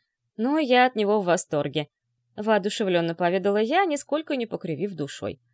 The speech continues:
Это в первое мгновение я растерялась и испугалась, а потом мне понравилось. Я уже предвкушала танцы над бездной. Сейчас главное поскорее разделаться с репортёрами. Зато они не торопились от меня избавляться.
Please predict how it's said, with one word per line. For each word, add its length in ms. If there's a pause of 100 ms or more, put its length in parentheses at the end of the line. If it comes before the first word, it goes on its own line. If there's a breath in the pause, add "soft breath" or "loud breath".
(360)
Это 180
в 60
первое 280
мгновение 580
я 120
растерялась 580
и 40
испугалась, 560 (200)
а 100
потом 300
мне 140
понравилось. 600 (360)
Я 240
уже 160
предвкушала 800
танцы 420
над 200
бездной. 560 (220)
Сейчас 440
главное 460
поскорее 500
разделаться 600
с 100
репортёрами. 720 (800)
Зато 480
они 220
не 120
торопились 580
от 120
меня 280
избавляться. 640